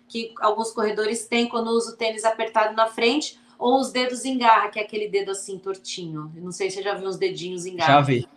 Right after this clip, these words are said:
Speaker 1: Outros perdem as unhas também, quando força muito o antepé, ou faz bolha nessa parte ou nessa parte aqui, ó.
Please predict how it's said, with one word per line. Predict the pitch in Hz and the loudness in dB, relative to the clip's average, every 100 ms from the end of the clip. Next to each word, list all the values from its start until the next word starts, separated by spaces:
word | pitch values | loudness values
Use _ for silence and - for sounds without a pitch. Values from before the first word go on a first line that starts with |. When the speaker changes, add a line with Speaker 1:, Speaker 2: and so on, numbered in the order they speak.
| _ _ _ _ _ | _ _ _ _ _
Speaker 1:
Outros | - 247 311 - 302 - | 2 6 6 4 -4 -2
perdem | 277 277 294 311 | -2 0 -2 -2
as | 392 349 247 | -2 -4 -4
unhas | 269 262 214 196 | -2 -2 -4 -6
também, | 214 202 190 180 | -6 -2 -2 -2
quando | 185 190 196 | -4 -2 -4
força | - 208 208 202 | 0 0 0 -4
muito | 202 202 214 220 | -2 -4 -4 -4
o | |
antepé, | 214 208 - - 208 233 - - | -4 -4 -10 0 4 4 0 -4
ou | 269 277 | -2 0
faz | 285 262 196 | 0 0 -4
bolha | 202 233 240 240 | 2 6 6 4
nessa | 240 240 | -2 -4
parte | 254 226 220 - - 262 | 0 4 4 4 0 -8
ou | |
nessa | 254 254 254 | -6 -6 -6
parte | 254 233 233 | -2 -4 -4
aqui, | 262 - 196 | -12 -16 -12
ó. | 170 | -10